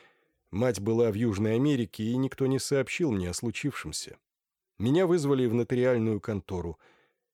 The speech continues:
Я предположил, что мне отказаны клавикорды. Так и вышло. А кроме того... Но вы, наверное, уже догадались. Он помедлил, как бы давая мне время на размышление,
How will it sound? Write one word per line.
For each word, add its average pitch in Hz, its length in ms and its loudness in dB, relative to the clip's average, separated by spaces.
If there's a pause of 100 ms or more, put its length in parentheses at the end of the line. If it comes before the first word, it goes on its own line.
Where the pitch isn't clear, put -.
(340)
Я 90 200 -4
предположил, 104 640 0
что - 220 -6
мне 101 240 0
отказаны 95 580 -2
клавикорды. 101 800 -4 (440)
Так 175 220 -2
и - 20 2
вышло. 90 460 -4 (720)
А 104 100 -2
кроме 165 380 2
того... 104 520 2 (800)
Но 113 240 -2
вы, 101 140 -2
наверное, 85 640 -2 (140)
уже 95 260 -4
догадались. 85 720 -4 (800)
Он 113 200 2
помедлил, 127 680 2
как 107 260 -2
бы 98 180 0
давая 113 480 2
мне 101 220 0
время 104 320 0
на 92 120 0
размышление, 107 840 0